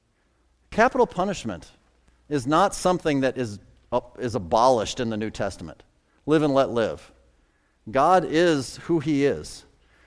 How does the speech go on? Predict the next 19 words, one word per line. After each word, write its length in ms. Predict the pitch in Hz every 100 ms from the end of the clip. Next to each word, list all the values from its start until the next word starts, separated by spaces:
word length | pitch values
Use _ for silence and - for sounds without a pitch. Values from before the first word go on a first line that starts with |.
| _ _
and 140 | 131
the 120 | 143 160
executioner 840 | 160 196 - 233 - 113 90 101 _ _ _ _ _ _ _ -
is 160 | 135
a 40 | 135
minister 440 | 147 156 - 127
of 100 | 101
God. 340 | 123 104 76 - _ _ _ _ _ _ _
By 120 | 139
the 80 | 147
way, 260 | 123 78 73 _ _ _ _ _ _ _ -
when 160 | 151
the 120 | 170 170
executioner 640 | - 151 185 175 170 151
carries 380 | - 165 160 127
that 200 | 151 143
out, 260 | 147 170 - _ _ _ _ _ _ _ -
he's 200 | - 165
not 640 | 151 175 180 - - _